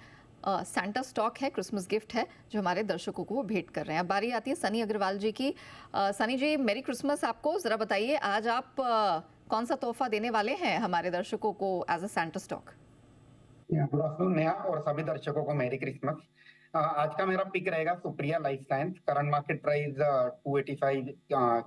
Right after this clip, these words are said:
Speaker 2: के करीब है और मेरा price target रहेगा, अ, थ्री, अ, थर्टी फ़ाइव to three forty with investment horizon of six to twelve month।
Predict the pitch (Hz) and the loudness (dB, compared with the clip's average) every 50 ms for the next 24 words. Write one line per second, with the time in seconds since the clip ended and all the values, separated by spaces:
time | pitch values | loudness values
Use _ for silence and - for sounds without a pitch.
0 | - - 135 131 131 123 123 120 113 117 135 - - - - _ _ _ _ _ | -2 -2 0 2 2 0 0 0 0 0 0 0 -2 -6 -20 _ _ _ _ _
1 | - 151 139 135 143 143 147 147 - 127 131 135 135 - - 139 135 127 143 - | 0 2 2 4 4 2 2 2 2 0 0 0 0 0 0 0 2 0 0 2
2 | 131 135 135 135 131 127 131 131 127 120 117 123 127 123 - - - 127 131 131 | 2 2 2 2 4 2 4 4 2 2 2 2 0 0 -2 -2 -2 0 0 2
3 | 135 135 139 - 135 135 123 - 127 123 123 131 127 - 131 127 123 - 147 143 | 2 2 2 4 2 2 2 2 0 0 0 0 0 0 0 0 0 0 -2 -2
4 | - - 127 127 123 - 127 120 - - 135 127 123 123 135 127 123 120 117 120 | 0 -2 -4 -4 -2 0 0 0 2 2 2 0 0 0 2 2 2 2 0 0
5 | - 135 131 127 123 120 117 113 - 120 117 117 - - - - - - 139 - | 0 2 2 4 4 2 2 2 2 2 0 0 0 -2 -4 -4 -2 -4 -2 0
6 | 131 120 113 113 120 - | 0 0 0 0 -2 -2